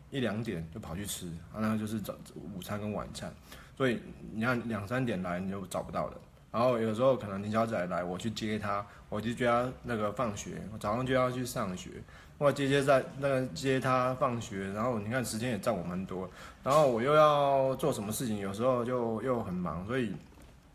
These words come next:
所以一定要约啦，一定要约哈。咖啡配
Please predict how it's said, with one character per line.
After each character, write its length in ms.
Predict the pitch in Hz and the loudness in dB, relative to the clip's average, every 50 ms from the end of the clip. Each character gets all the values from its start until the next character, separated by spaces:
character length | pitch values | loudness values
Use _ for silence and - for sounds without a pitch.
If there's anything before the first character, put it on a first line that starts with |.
| - - - - - - - | -20 -20 -20 -20 -20 -12 -4
所 160 | - 139 151 | 0 0 0
以 60 | 151 - | 2 2
一 60 | 151 | 6
定 100 | 151 175 | 8 8
要 140 | 175 156 143 | 8 8 8
约 200 | 143 139 139 135 | 6 4 4 2
啦， 100 | 117 - - | 2 0 -2
一 40 | - | -4
定 80 | 117 123 | -4 -2
要 80 | 117 | 0
约 180 | 113 110 104 101 101 - | 0 0 -2 -4 -4 -2
哈。 180 | 117 110 95 - - - - - - - | -2 -2 -2 -4 -10 -16 -18 -18 -8 0
咖 240 | - 151 147 147 | 2 4 6 6
啡 260 | 143 139 147 143 143 147 | 6 4 4 4 4 2
配 800 | 147 - - 151 139 127 123 120 117 110 110 107 104 104 110 | 0 0 -2 0 0 2 2 0 0 0 -2 -2 -4 -6 -10